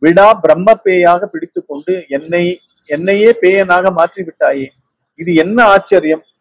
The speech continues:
உனது சக்தியின் வலிமைதான் என்னே. தேகத்தை நான் என்னும்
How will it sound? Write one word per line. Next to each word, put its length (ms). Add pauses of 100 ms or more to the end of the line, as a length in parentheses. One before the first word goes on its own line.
(240)
உனது 300
சக்தியின் 520
வலிமைதான் 640
என்னே. 360 (2250)
தேகத்தை 680
நான் 340
என்னும் 300